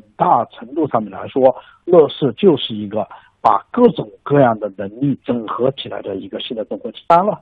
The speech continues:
现在它规模还比较小，它的销售额还不是那么多。然后呢，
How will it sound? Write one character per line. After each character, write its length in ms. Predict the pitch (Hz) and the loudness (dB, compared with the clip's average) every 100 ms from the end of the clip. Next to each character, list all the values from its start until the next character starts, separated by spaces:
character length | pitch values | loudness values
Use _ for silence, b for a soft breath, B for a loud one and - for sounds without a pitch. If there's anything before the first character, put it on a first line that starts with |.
| - | -8
现 180 | - 196 | -2 2
在 140 | 175 | 2
它 340 | - 156 156 151 - | 2 0 0 -2 4
规 160 | 151 | 6
模 260 | 131 120 123 | 6 4 0
还 160 | - | -2
比 160 | 104 101 | -10 -12
较 100 | 110 | -14
小， 180 | 117 - - - | -12 -12 -14 -12
它 100 | - | -6
的 80 | 123 | -4
销 220 | - 151 | 2 2
售 160 | 139 123 | 4 2
额 220 | 110 131 - b | 2 2 -2 b
还 180 | - 113 | -12 -10
不 120 | 110 | -6
是 80 | 127 131 | -2 -2
那 60 | |
么 120 | 113 - | -2 -6
多。 240 | 135 135 b b b | -4 -6 b b b
然 180 | 120 143 | 2 2
后 140 | 185 | 4
呢， 180 | 165 | 0